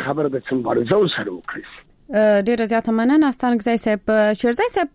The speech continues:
Speaker 2: تاسو څه فکر کوئ؟ څنګه چې ستانکزی صاحب هم اشاره وکړله، د داعش ځپل به طالبانو د پاره په دغو سیني شرایطو کې چې د نړۍ، آه،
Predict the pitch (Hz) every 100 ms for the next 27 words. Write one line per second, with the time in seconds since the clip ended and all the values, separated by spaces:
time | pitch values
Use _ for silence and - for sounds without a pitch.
0 | - 392 466 302 269 254 240 240 226 226
1 | 240 294 262 240 247 - 220 202 269 262
2 | 214 262 269 240 220 214 214 214 214 196
3 | 196 - - - 214 240 226 233 254 269
4 | 233 226 262 226 214 208 214 208 208 240
5 | 240 214 214 226 214 208 214 214 220 -
6 | 247 311 254 214 214 233 208 - 196 185
7 | - 202 190 185 196 190 196 226 220 196
8 | 190 185 180 190